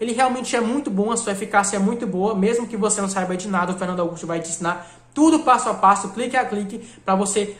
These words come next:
aplicar o robô da forma correta, as melhores estratégias pra você conseguir ter resultados. Eu tenho três colegas, tá? Um amigo e dois colegas, pra ser mais exato,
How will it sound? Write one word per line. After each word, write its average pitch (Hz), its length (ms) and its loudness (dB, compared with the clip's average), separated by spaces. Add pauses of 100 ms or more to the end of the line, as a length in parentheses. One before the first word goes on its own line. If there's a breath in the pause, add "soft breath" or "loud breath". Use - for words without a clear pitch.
aplicar 247 460 4
o 262 60 6
robô 220 440 4
da 190 120 2
forma 190 280 0
correta, 208 500 -2
as 170 100 -2
melhores 180 360 0
estratégias 214 420 -4
pra 202 100 -2
você 196 240 -6
conseguir 196 340 -6
ter 190 100 -4
resultados. 185 480 -2 (440 loud breath)
Eu 240 120 2
tenho 269 180 -2
três 294 260 2
colegas, 214 460 4
tá? 190 220 2
Um 262 120 0
amigo 208 360 0
e - 20 0
dois 190 180 0
colegas, 185 460 -2
pra 175 140 -8
ser 165 100 -8
mais 160 180 -4
exato, 160 380 -2